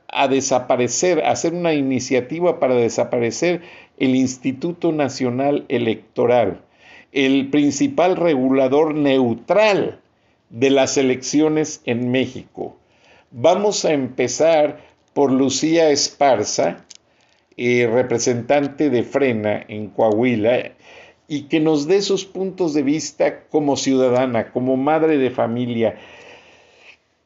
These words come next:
¿Qué piensas, Lucía, si desaparece el ine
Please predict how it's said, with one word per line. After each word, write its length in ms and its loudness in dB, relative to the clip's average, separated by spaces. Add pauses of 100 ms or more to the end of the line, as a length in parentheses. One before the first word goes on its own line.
(340)
¿Qué 180 2
piensas, 580 0
Lucía, 880 2
si 360 -2
desaparece 1500 0 (120)
el 380 -4
ine 640 -4